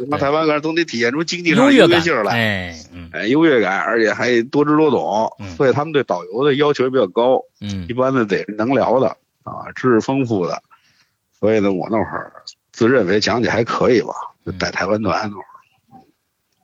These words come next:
Speaker 1: 反正哪团都给客人哄的挺高兴，
Speaker 2: 嗯。
Speaker 1: 啊。
Speaker 2: 嗯。
Speaker 1: <clears throat> 然后呢，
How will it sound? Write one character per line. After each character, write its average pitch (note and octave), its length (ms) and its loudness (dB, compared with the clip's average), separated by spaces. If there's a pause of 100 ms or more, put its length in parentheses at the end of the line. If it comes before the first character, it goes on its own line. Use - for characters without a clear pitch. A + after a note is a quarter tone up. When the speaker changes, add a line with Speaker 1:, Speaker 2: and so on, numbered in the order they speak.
(180)
Speaker 1:
反 F#2 180 -2
正 C3 100 2
哪 - 120 0
团 G#2+ 200 0
都 C#3+ 140 2
给 G2+ 160 0
客 - 240 -2
人 A#2+ 80 2
哄 - 240 -10
的 A2 140 -6 (600)
挺 F2+ 120 -2
高 B2 160 2
兴， C3+ 140 2 (240)
Speaker 2:
嗯。 G2+ 120 -14
Speaker 1:
啊。 - 140 -6 (340)
Speaker 2:
嗯。 - 1080 -8 (120)
Speaker 1:
<clears throat> - 120 -20
然 D3 200 -2
后 E3+ 340 0
呢， B2+ 260 0